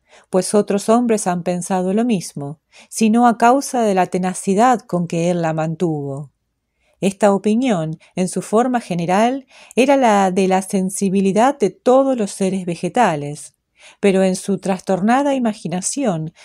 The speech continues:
la idea había asumido un carácter más atrevido aún,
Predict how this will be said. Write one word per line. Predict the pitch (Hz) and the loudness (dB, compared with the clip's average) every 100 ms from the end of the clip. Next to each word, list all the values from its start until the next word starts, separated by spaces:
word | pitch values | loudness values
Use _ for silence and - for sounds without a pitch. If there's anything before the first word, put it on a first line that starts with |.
| - | -2
la | 202 | 2
idea | 202 196 247 254 220 | 4 4 2 2 2
había | 196 208 202 | 2 0 0
asumido | 185 - 190 208 247 254 | -2 -2 0 0 0 0
un | 220 202 | 0 0
carácter | 190 190 208 - 208 | 0 0 0 -2 -2
más | 202 202 - | 0 0 -2
atrevido | 180 180 180 208 190 | -4 -4 0 0 2
aún, | 190 226 165 143 | 2 0 -2 -6